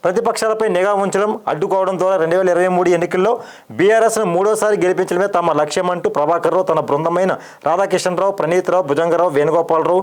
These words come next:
తిరుపతన్నలకు స్పష్టం చేశారట. ప్రతిపక్ష నేతలు, వారి కుటుంబీకులు, సంబంధీకులు, మద్దతిచ్చే వ్యాపారులతో పాటు బీఆర్ఎస్ను విమర్శించే వారిపైన ప్రభాకర్ రావు బృందం నిఘా ఉంచింది. బీఆర్ఎస్ నాయకత్వం ఆదేశాల మేరకు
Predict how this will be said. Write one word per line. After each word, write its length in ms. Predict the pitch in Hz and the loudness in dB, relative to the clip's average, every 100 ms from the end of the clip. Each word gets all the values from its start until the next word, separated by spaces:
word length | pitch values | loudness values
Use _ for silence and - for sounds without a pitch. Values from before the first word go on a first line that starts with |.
| 180 | -2
తిరుపతన్నలకు 720 | 202 220 226 226 208 208 214 226 | -2 0 0 -2 -2 -2 -2 -2
స్పష్టం 280 | 233 233 175 | -4 -4 -2
చేశారట. 320 | 156 151 127 - | 0 0 -2 -2
ప్రతిపక్ష 400 | 180 170 226 220 226 | -4 -4 -4 -2 -2
నేతలు, 280 | 208 208 208 180 | -2 0 0 2
వారి 140 | 190 185 | 2 0
కుటుంబీకులు, 500 | 160 190 190 202 196 160 151 | 0 0 2 2 0 -2 -2
సంబంధీకులు, 640 | 175 208 202 208 196 214 226 - _ 131 | -2 -2 -2 -2 0 -2 -2 -8 _ -6
మద్దతిచ్చే 560 | 156 160 220 220 220 | -4 -2 -4 -2 0
వ్యాపారులతో 600 | 185 165 165 196 190 196 185 | 0 0 2 0 0 -2 -2
పాటు 160 | 196 175 117 | -2 -4 -2
బీఆర్ఎస్ను 460 | 151 196 208 196 170 | 0 0 0 0 0
విమర్శించే 460 | 170 175 175 160 175 | 2 0 -2 -2 0
వారిపైన 400 | 160 165 170 175 | 2 0 0 0
ప్రభాకర్ 500 | 190 151 147 160 156 175 | 0 0 0 0 0 0
రావు 120 | 180 | 0
బృందం 260 | 135 143 156 | -2 -2 0
నిఘా 220 | 139 147 143 | 2 2 2
ఉంచింది. 380 | 131 139 135 139 - - - - | -2 -4 -2 -2 -6 -18 -20 -4
బీఆర్ఎస్ 440 | 131 196 226 220 | 2 4 4 0
నాయకత్వం 460 | 175 180 196 196 165 151 | 0 -2 -2 -2 0 0
ఆదేశాల 320 | 180 180 175 170 | 0 0 0 2
మేరకు 260 | 165 175 | 0 2